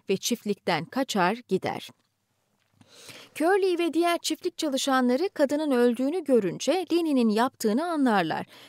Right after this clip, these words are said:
ve George'la birlikte onu aramaya çıkarlar. George, Lenny'yi diğerlerinden önce bulur, yanına oturur ve ona her zaman anlattığı hayallerini anlatmaya başlar.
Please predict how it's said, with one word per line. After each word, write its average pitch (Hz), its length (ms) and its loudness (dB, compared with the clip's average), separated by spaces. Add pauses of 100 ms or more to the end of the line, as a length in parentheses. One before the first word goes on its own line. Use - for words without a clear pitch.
(100)
ve 208 100 4
George'la 233 540 4
birlikte 220 580 2
onu 277 300 2
aramaya 262 420 2
çıkarlar. 185 680 -4 (320)
George, 220 380 4 (260)
Lenny'yi 285 480 0
diğerlerinden 269 640 0
önce 220 360 0
bulur, 190 360 -2 (260)
yanına 208 340 2
oturur 247 540 0 (280)
ve 247 80 6
ona 277 280 2
her 302 240 -2
zaman 294 280 0
anlattığı 247 600 0
hayallerini 214 680 2
anlatmaya 262 600 0
başlar. - 480 -8